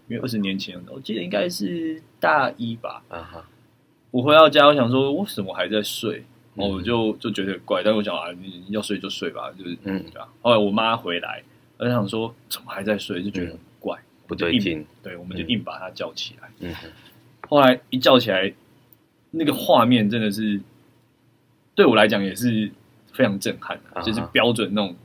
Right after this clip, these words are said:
Speaker 1: 在电影或电视剧上面看到那种微-，眼歪嘴斜。
Speaker 2: 哦。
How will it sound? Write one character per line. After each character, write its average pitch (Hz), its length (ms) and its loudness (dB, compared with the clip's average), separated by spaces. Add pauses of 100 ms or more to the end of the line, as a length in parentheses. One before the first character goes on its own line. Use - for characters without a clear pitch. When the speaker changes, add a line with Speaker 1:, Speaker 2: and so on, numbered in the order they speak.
(160)
Speaker 1:
在 110 200 0
电 107 220 -4
影 87 100 -10
或 104 120 -6
电 104 180 -6
视 101 160 -10
剧 101 160 -8
上 95 180 -10
面 90 100 -20
看 90 180 -16
到 87 180 -16
那 92 60 -16
种 - 80 -20 (160)
微-， - 120 -18 (320)
眼 98 300 0
歪 113 320 -2 (380)
嘴 - 220 -14
斜。 - 240 -8 (280)
Speaker 2:
哦。 104 260 -6